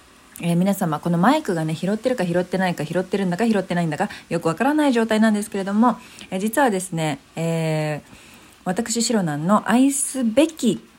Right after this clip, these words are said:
相棒と言っても過言ではない、えー、お掃除ロボットちゃんがですね、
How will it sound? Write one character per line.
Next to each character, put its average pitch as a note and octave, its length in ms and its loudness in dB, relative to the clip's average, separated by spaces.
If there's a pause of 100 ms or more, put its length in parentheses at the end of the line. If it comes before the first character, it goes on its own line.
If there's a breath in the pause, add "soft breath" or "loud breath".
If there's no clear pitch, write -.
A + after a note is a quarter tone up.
(320)
相 G3 220 6
棒 B3+ 180 6
と C4 80 0
言 A#3+ 100 2
っ A#3 40 -6
て - 120 0
も C4+ 140 6
過 F#3+ 240 -4
言 F#3+ 240 -2
で G3+ 80 0
は F3+ 140 0
な F3+ 180 0
い、 C#3+ 100 -6 (220 soft breath)
え D3+ 160 -6
ー、 - 60 -6
お - 20 -4
掃 C4+ 220 2
除 C4+ 100 -2
ロ C4 140 4
ボ A3 80 4
ッ - 20 2
ト - 260 -6
ち D#3 140 -8
ゃ C#3+ 60 -4
ん C#3 100 -4
が D3 120 -4
で C#3+ 100 -8
す - 160 -10
ね、 D#3 220 -2